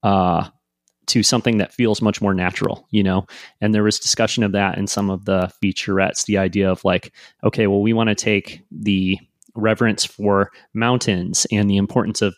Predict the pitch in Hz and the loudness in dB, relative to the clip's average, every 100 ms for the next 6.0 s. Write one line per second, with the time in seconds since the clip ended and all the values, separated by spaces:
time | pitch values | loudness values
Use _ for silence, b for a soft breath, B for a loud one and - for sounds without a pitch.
0 | 110 110 104 101 92 - - - 107 98 | 0 0 0 -2 -4 -2 -4 -4 0 2
1 | 92 92 110 98 98 104 98 98 - 110 | 2 0 0 0 0 0 0 -2 -2 -2
2 | 104 104 107 101 98 113 - 95 101 107 | 0 0 0 -2 0 -2 0 -2 0 2
3 | 104 98 - _ - 127 123 - 107 104 | 2 0 -4 _ -2 -2 0 0 0 0
4 | 104 - 104 95 92 107 101 95 B B | -2 0 0 2 0 0 0 0 B B
5 | B B B _ - 107 104 110 104 98 | B B B _ -4 -2 0 0 0 -2